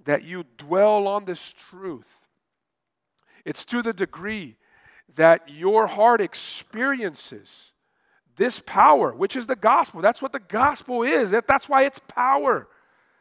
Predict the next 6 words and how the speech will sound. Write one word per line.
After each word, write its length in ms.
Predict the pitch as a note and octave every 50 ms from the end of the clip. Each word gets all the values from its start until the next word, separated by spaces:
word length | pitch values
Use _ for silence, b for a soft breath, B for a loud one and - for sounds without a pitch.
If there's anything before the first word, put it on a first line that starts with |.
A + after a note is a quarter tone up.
| _ _ _ _ _ _ _ _ _ _ _ _ _ _
to 80 | - A3+
save. 680 | - - - - B3 C4 C#4+ C#4+ C#4 A3 C#3+ G#2+ - _ _ _ _
It's 140 | - E3+ - -
to 100 | - C4+
the 140 | C4+ C#4 C4+
degree 840 | G#3+ B3+ A3+ F3+ D#3+ - - F#3+ A3+ C#4 D#4 D#4 D#4 D4 A#3+ D#3+